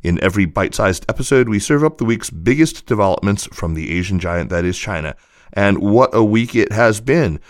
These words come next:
The aviation giant Boeing is hoping to launch the return of its infamous seven thirty-seven MAX planes early next year. Beijing has ordered Washington to stop playing the so-called Taiwan card,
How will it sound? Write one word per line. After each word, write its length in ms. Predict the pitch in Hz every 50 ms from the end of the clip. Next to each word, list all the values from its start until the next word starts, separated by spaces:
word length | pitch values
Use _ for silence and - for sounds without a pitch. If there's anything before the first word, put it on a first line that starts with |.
| - - - - - _ _ -
The 240 | 143 - - - - _ -
aviation 680 | 123 131 131 131 120 120 131 131 - - - 92 87
giant 500 | 80 92 85 87 85 80 - 85 85 78
Boeing 440 | 101 104 117 110 85 78 76 80 -
is 200 | - 87 82 -
hoping 320 | 113 113 - - 143 147
to 100 | - -
launch 340 | 123 113 107 101 101 101 - -
the 100 | - 87
return 380 | 82 85 85 - - 151 160 156
of 120 | 143 113
its 200 | 101 90 - - - _ _ _
infamous 540 | - 101 - - 95 85 90 92 - - - - -
seven 280 | - - 98 95 101
thirty-seven 680 | 98 - 101 95 98 95 - 101 95 95 92 87 85 85
MAX 320 | 87 92 95 - - -
planes 580 | - - - 110 101 92 92 90 95 95 - - _
early 320 | 90 90 92 92 90 90 - -
next 380 | 90 90 90 - - - -
year. 320 | 90 98 101 78 - - - _ _ _ _ _ _ _ _ _ _ _ _ _ _ -
Beijing 500 | 101 110 107 117 123 127 131 135 - -
has 320 | 95 92 90 87 87 - -
ordered 480 | - 101 117 131 139 135 135 131 - -
Washington 640 | 90 95 117 120 113 - 139 131 131 131 127 120 120
to 160 | - - 85
stop 500 | - - - - 120 175 165 - - - -
playing 340 | - 131 127 123 127 123
the 140 | 110 90 82
so-called 580 | 82 - 104 107 107 - 117 113 101 95 - -
Taiwan 560 | - - 110 110 104 101 107 107 101 95 95
card, 400 | 92 - 92 90 85 90 107